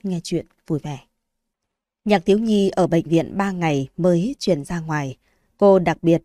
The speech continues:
mời một bảo mẫu đầy tháng và một bảo mẫu đến chăm sóc cô tại nhà. Linh bảo mẫu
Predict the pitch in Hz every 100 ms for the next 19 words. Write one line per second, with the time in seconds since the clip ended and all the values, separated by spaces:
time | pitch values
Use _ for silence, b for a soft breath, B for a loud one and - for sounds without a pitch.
0 | - 175 170 160 160 156 143 156 156 247
1 | 190 156 - 165 160 262 320 180 160 160
2 | 160 160 143 160 208 208 190 247 214 -
3 | 190 - 214 190 170 147 147 147 131 -
4 | _ _ _ _ _ - 185 175 165 160
5 | 139 156 214